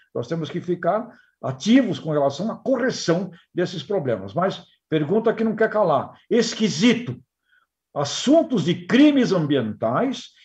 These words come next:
estarem coladinhos com esta coisa fascinante brasileira que é o agronegócio dele.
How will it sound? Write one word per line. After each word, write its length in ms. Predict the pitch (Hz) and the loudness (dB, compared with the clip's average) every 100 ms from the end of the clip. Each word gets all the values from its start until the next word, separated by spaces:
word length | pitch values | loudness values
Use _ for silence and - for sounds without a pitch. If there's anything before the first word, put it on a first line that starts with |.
| - | -8
estarem 480 | 175 - 202 202 196 | -6 -2 2 2 0
coladinhos 1160 | - 320 302 233 147 196 202 247 - - - _ _ _ | 0 2 4 4 4 4 4 2 0 -8 -18 _ _ _
com 200 | - 185 | -4 -2
esta 280 | 190 190 202 | -2 0 -2
coisa 420 | - 175 196 208 | 0 2 4 2
fascinante 680 | 208 214 - 220 160 170 180 | 0 -2 -2 -2 0 0 0
brasileira 580 | 180 202 180 170 180 190 | -2 -2 -2 -2 0 -2
que 160 | 190 165 | -2 -2
é 80 | |
o 200 | 180 208 | 0 0
agronegócio 640 | 196 196 196 190 180 185 226 | 0 -2 -2 -2 -2 -4 -2
dele. 300 | 160 135 | -2 -2